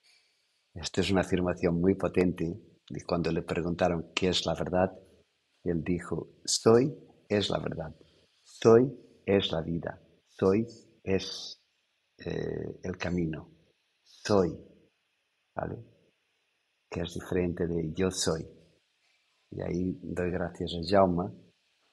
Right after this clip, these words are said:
del Método Sam, por, eh, esta, esta aclaración. Es sutil, pero fijaros qué punto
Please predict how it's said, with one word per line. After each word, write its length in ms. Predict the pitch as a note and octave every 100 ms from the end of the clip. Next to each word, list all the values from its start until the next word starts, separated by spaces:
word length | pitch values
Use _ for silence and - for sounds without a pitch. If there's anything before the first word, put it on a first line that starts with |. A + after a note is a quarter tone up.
| _ _
del 160 | - E2+
Método 320 | F2 F2 E2+
Sam, 500 | E2 - G2 F2 F2+ - - _ _ _ _ _ _ _ _
por, 320 | G#2+ A2 C3
eh, 880 | C#3+ - G2 F2 F2 E2+ E2 E2+ F2 _ _ _ _ _ _ _ _ _ _ _ _
esta, 420 | - F#2+ - F2+ -
esta 320 | G2 - G2+
aclaración. 840 | - G2+ G2 - C3+ F#2 D#2+ - G#2
Es 100 | -
sutil, 540 | - A2 D3 G3 G3
pero 220 | A#2 F#2+ F2+
fijaros 560 | - G#2+ C#3 C#3 - -
qué 100 | C3+
punto 540 | - C#3 C#3 E3+ E3+